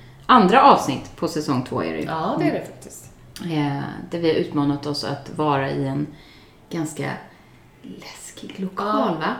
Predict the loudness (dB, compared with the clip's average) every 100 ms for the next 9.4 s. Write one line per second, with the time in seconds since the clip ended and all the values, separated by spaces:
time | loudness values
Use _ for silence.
0 | -10 -8 -2 0 4 6 4 2 -6 -8
1 | -6 -2 -2 0 2 0 -2 -6 0 4
2 | 6 4 0 -4 -4 -4 2 6 6 4
3 | 0 -10 -16 -18 -20 -4 -2 0 2 4
4 | 6 4 0 -6 2 2 4 0 0 2
5 | 4 4 2 0 0 2 2 2 2 2
6 | 0 0 0 0 -2 -4 -8 -10 -16 -20
7 | -20 -20 -20 -20 -6 2 2 2 0 -2
8 | -2 2 6 6 6 4 8 8 10 6
9 | 4 0 2 2